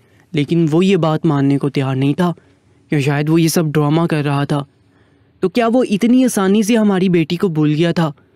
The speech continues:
कितना खुश और मुतमिन नज़र आ रहा था मेरा शौहर। मेरा दिल मेरी बेटी की जगह किसी और लड़की को देखकर जल रहा था, तड़प रहा था। इतने सालों से बेटी की जुदाई सहती हुई आ रही थी, लेकिन शौहर का तो आसरा था,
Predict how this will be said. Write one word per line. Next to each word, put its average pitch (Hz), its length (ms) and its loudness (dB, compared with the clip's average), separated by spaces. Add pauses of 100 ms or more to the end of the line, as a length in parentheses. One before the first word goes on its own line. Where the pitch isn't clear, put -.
(400)
कितना 269 420 0
खुश 247 260 0
और 269 120 2
मुतमिन 220 520 2
नज़र 185 240 2
आ 156 160 0
रहा 165 120 0
था 196 140 0
मेरा 170 220 2
शौहर। 147 320 -2 (580)
मेरा 151 240 -2
दिल 170 200 0
मेरी 175 240 0
बेटी 147 320 -2
की 185 140 -2
जगह 165 320 -2 (340)
किसी 185 320 -6
और 185 200 0
लड़की 165 360 0
को 208 140 0
देखकर 160 400 0
जल 170 400 0
रहा 151 320 0
था, 151 200 -2 (520)
तड़प 226 240 0
रहा 156 260 0
था। 156 220 -2 (460)
इतने 285 420 0
सालों 190 420 0
से 233 160 0
बेटी 180 340 0
की 190 80 0
जुदाई 165 360 0
सहती 160 380 -2
हुई 190 200 2
आ 143 160 0
रही 160 140 0
थी, 175 180 -2 (540)
लेकिन 175 260 0
शौहर 175 300 0
का 185 140 -2
तो 180 120 -2
आसरा 156 360 -2
था, 165 200 -4